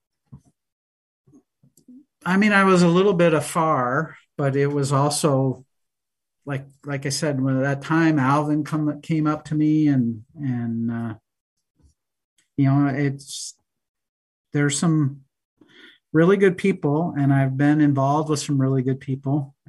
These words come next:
And, you know, I'm, again, fortunate to have had the opportunities and the experience with them. It's, so, and I'm kinda, you know, in looking back on it right now 'cause of this conversation,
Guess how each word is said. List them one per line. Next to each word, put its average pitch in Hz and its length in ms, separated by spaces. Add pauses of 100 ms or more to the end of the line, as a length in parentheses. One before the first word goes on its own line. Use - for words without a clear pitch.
And, 123 540 (1400)
you 135 120
know, 131 60
I'm, 127 300
again, 131 360
fortunate 139 600
to 135 160
have 117 140
had 127 500 (100)
the 135 140
opportunities 120 840
and 110 200
the 117 100
experience 120 640
with 120 140
them. 117 160 (880)
It's, - 340 (1500)
so, 135 220
and 135 160
I'm 135 220
kinda, 135 360 (920)
you 135 180
know, 113 320
in 135 380 (480)
looking 175 320
back 160 320
on 131 140
it 120 80
right 120 180
now 127 320
'cause 123 240
of 113 80
this 113 140
conversation, 117 800